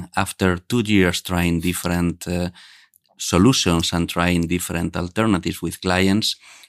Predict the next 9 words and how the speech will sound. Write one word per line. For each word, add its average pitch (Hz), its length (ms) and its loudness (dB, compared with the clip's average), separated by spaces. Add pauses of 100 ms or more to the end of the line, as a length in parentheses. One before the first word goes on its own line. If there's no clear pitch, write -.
we 92 220 2
have 92 360 -2
to 87 320 2 (100)
acknowledge, 92 720 2
okay, 90 200 -6
so 92 200 -6
that 85 380 -6 (120)
the 87 220 -2 (100)
pickup, 113 440 0